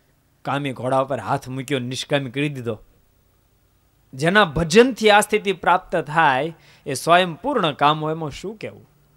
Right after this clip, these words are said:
પરંતુ મહારાજ કે કુબુદ્ધિને અવલંબને કરીને એને આ વાત સમજાતી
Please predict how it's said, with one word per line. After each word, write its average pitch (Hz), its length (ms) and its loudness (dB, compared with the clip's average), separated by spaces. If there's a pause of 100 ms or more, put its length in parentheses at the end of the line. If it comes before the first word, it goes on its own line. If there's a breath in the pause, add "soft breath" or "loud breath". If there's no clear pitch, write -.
(1400)
પરંતુ 156 540 0 (320 soft breath)
મહારાજ 127 560 0
કે 226 160 -6
કુબુદ્ધિને 196 760 2
અવલંબને 202 520 4
કરીને 147 640 -4 (280 soft breath)
એને 139 180 -4
આ 123 60 -2
વાત 131 400 2
સમજાતી 120 800 -6